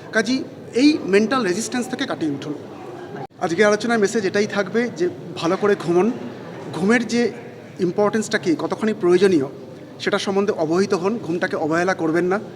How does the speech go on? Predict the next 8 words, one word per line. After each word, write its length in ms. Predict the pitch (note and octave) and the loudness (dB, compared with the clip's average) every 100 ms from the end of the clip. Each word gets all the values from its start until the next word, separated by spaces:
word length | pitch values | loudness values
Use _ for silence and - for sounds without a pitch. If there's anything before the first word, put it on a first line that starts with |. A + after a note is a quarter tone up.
| - - - - - | -16 -18 -18 -18 -2
আপনার, 440 | - E3 F#3 F#3 F3 | 0 2 2 2 0
আহ, 400 | - D3+ D3+ D#3 - - - - | 0 2 2 0 -6 -18 -14 0
খাদ্যাভ্যাস, 580 | F#3+ E3 G3+ D#3+ G#3 - - | 0 2 0 2 0 0 -4
that 120 | E3+ | -4
is 220 | E3+ D3+ C#3+ | -2 -2 0
diet, 300 | D#3 G3 - - - - - | 2 2 -2 -16 -16 -16 -6
এবং 320 | F3 F3+ F#3+ F3 | 0 2 2 0
এক্সারসাইজ 600 | G3+ G#3 G#3 G#3+ - | -2 0 2 0 -2